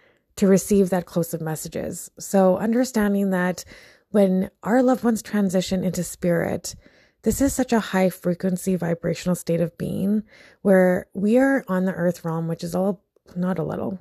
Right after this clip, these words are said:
quite a bit <laughs> of a lower frequency. So first of all, in order, and that being said, in order for us to connect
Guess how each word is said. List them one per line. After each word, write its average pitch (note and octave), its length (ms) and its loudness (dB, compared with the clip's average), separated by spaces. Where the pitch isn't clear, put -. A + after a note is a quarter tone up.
quite B3 240 0
a A#3 60 4
bit - 420 -4
<laughs> C#4 320 -2
of G3 140 4
a G#3 80 8
lower A3 380 4
frequency. F3+ 800 -4
So F#3+ 520 4
first A3+ 360 -4
of G3 80 0
all, F3 200 0
in F#3+ 160 -4
order, G#3+ 400 0
and G#3 200 2
that C4 180 2
being C#4 200 2
said, - 420 0
in - 120 -2
order G#3 320 2
for A#3+ 200 -2
us A#3 140 0
to - 100 -12
connect - 760 -4